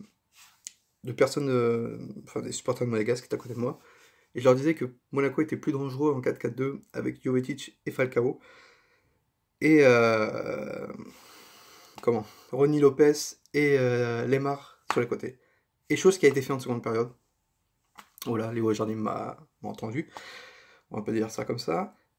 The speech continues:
Et ben, ils ont été plus dangereux, vraiment, Monaco. Et nous, bah, défensivement, on a été e-, excellent. Kimpembe, il a été excellent. Rabiot, il a été excellent à la récupération. Verratti, bah, il a fait du Verratti, il a récupéré la balle. Il a distribué et tout.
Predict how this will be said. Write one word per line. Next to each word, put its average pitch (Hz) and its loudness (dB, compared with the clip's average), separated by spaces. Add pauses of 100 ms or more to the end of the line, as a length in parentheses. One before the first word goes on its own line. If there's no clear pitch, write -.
(1000)
Et 131 -2
ben, 123 -2
ils 123 -2
ont 123 -4
été 123 -6
plus 131 -2
dangereux, 156 4
vraiment, 131 4
Monaco. 151 2
Et 127 2
nous, 160 0
bah, 123 0
défensivement, 135 -4
on 151 0
a 123 -2
été 127 -4 (240)
e-, 160 4
excellent. 139 0
Kimpembe, 127 -2
il 139 -4
a 135 0
été 131 -4 (160)
excellent. 170 2
Rabiot, 147 4
il 131 -2
a - -2
été - -8
excellent 160 2
à 151 4
la 143 0
récupération. 143 -4 (460)
Verratti, 110 0 (320)
bah, 127 -2
il 127 2
a 135 0
fait 165 0
du 147 -2
Verratti, 135 -6
il 156 -4
a 147 -2
récupéré 123 -6
la 117 -2
balle. 123 -4 (840)
Il 139 2
a 139 6
distribué 127 -2
et 120 -6
tout. 143 -8